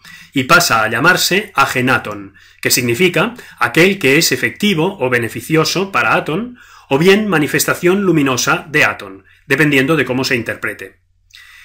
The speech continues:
En la parte inferior de esta diapositiva tenéis los cartuchos con el nombre de Amenhotep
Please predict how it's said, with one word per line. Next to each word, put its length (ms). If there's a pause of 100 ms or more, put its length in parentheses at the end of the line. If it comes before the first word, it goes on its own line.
(120)
En 100
la 80
parte 200
inferior 420
de 80
esta 180
diapositiva 680
tenéis 380
los 180
cartuchos 680
con 200
el 120
nombre 320
de 140
Amenhotep 680